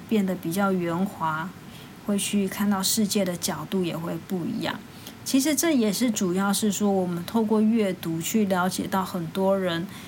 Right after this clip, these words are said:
这些作者他们在一些做人处事上，他们是怎么样的应对，他们有什么是需要我们去学习的地方。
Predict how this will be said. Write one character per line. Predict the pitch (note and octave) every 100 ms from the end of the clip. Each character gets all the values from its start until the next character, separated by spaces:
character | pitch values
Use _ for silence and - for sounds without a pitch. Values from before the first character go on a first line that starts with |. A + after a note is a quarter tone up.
| - -
这 | G#3
些 | G#3+ G#3
作 | - A#3+ G3+
者 | - -
他 | - G#3
们 | G3+ F#3+
在 | F#3 G#3 F#3+ F3+ G3 - - - -
一 |
些 | G3+ G#3 G3+
做 | - B3+ G3+
人 | F#3+
处 | F#3 F#3 E3
事 | - F#3
上， | E3+ G#3 F3+
他 | E3+ G#3
们 | F#3+
是 | F3+ F#3+
怎 | F#3+ D#3+
么 | E3+
样 | A3 G#3+
的 | G3+
应 | - G#3+ F3+ E3
对， | G#3+ F3 - - - - -
他 | -
们 | A3+ G#3+
有 | G#3
什 | G#3+ G#3
么 | E3
是 | E3+ G#3+
需 | G3 - G3+
要 | G#3 G3+ F#3+
我 | F3+
们 | E3 E3+
去 | - G#3 G3 F#3+ E3+ E3 - - -
学 | - - F#3+
习 | G#3 - G#3+
的 | A3
地 | G#3+ A3+ F#3
方。 | G3+ F#3 F#3